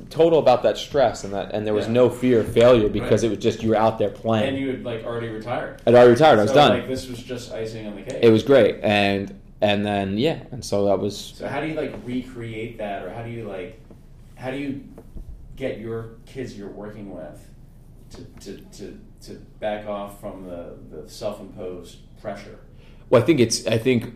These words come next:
Speaker 1: in the era we know who we're playing against all the time. You know, there's the, the draws are out way early. Like,
Speaker 2: Yeah.
Speaker 1: I mean, we used to show up and, we used to show up and, um, you know, you never knew who you were gonna play. So you showed up, you just got the start time,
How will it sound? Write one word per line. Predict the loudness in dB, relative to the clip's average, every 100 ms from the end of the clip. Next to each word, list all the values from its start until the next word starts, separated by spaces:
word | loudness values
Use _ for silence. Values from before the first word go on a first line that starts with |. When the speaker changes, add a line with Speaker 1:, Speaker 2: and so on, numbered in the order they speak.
| -2
Speaker 1:
in | 2 2
the | 4
era | 6 6
we | 4 0
know | 0 2 4
who | 2 4 4
we're | 4
playing | 2 -2 -2
against | -4 -4 -6 -8 -10 -12 -20 -20 -20 -8 2
all | 4 4
the | 0
time. | -6 -8 -8 -6
You |
know, | -4 -2
there's | 0 -2 -4 -4
the, | -2
the | 0 0
draws | 4 4 4 4
are | 0
out | 0 0 -2
way | 0 2 4 4
early. | 4 2 0 0 0
Like, | -4 -6
Speaker 2:
Yeah. | -14 -20 -20 -8
Speaker 1:
I |
mean, | 0 2 0 -4
we | 2 4
used | 4
to | 2
show | 2 4 6
up | 6 4
and, | 2 0 -6 -10 -14 -18 -16
we | -10 -8
used | -8
to | -10
show | -10 -8 -8 -6
up | -8 -10
and, | -12 -10 -8 -6
um, | -6 -6 -6 -4 0 0 0 -4 -4 -6 -10 -12 -18 -14 -14 -16 -20 -20 -20 -6
you | 0
know, | 2
you | 4
never | 4 4
knew | 0
who | 2
you | 2
were | 0
gonna | -2 -4
play. | 0 2 0
So | -4
you | -8
showed | 0 2 2
up, | 2 0
you | -2
just | -6 -2
got | -2
the | -2
start | 0 2 2
time, | -2 -8 -8 -10